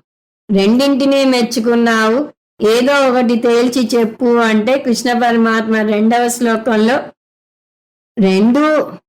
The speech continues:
మంచివే, కాకపోతే చాలా మందికి గృహస్థాశ్రమం శ్రేష్టమైనది" అని చెప్తాడు. ఎందువలనంటే సన్యాసం అందరూ స్వీకరించలేరు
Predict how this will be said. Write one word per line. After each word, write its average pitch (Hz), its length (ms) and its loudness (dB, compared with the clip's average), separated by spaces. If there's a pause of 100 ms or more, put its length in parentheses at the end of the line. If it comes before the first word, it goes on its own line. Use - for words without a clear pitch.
(380)
మంచివే, 247 680 0
కాకపోతే 247 1000 -2 (400)
చాలా 240 420 0
మందికి 254 640 0
గృహస్థాశ్రమం 247 1160 0
శ్రేష్టమైనది" 226 1300 0 (760)
అని 240 160 2
చెప్తాడు. 220 560 0
ఎందువలనంటే 262 920 2
సన్యాసం 254 920 0 (480)
అందరూ 247 380 2
స్వీకరించలేరు 240 1000 0